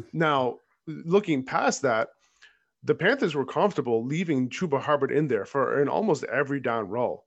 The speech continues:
with Christian McCaffrey out for this game. Um, ninety percent of snaps with the starting offense, including passing downs, long down and distance, two minutes, two-minute drills. He's shaping up to be, you know, a top handcuff, you know,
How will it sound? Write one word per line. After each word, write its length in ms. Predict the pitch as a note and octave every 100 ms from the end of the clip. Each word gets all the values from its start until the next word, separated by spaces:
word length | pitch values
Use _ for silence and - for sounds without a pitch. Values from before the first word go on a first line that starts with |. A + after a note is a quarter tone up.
| _ _ _ _ -
with 160 | C#3
Christian 320 | - D#3+ D3+
McCaffrey 480 | B2 D3 C3+ C3 B2+
out 240 | - B2 -
for 60 |
this 200 | A2+ F#2
game. 200 | - F#2+ - _ _ _ _ _ -
Um, 380 | C#3 C3 A#2+ A#2 -
ninety 340 | C#3+ C3+ F3 F#3+
percent 280 | F3+ F3 D#3
of 60 |
snaps 480 | - C#3+ C3+ C3 -
with 160 | C3+ C#3
the 60 |
starting 340 | B2+ C#3+ C3 B2
offense, 440 | A#2 A#2 A2 G#2+
including 420 | B2 A#2+ E3+ F#3+
passing 400 | F3 C#3+ C3 B2
downs, 380 | A2+ G#2+ A2 B2+ - - -
long 300 | A#2+ C#3+ E3
down 140 | D#3+
and 100 | E3+
distance, 460 | A#2+ - A#2 A#2 - _ _ _ -
two 180 | - F#3+
minutes, 500 | D#3+ C3 C3 - - _ _ _
two-minute 360 | - F#3 E3 A#2
drills. 380 | B2 A2+ - - _ _ _
He's 180 | F3+ G#3+
shaping 320 | A3 F#3 F#3
up 100 | F3
to 120 | E3
be, 480 | C3+ G#3+ F3+ D3+ - -
you 100 | F3
know, 300 | D3 E3+ F#3+ -
a 80 |
top 320 | D3+ D#3+ F#3+ E3
handcuff, 520 | D#3+ A#3+ C3+ C#3+ - _ _ _ _ -
you 100 | F#3
know, 160 | E3+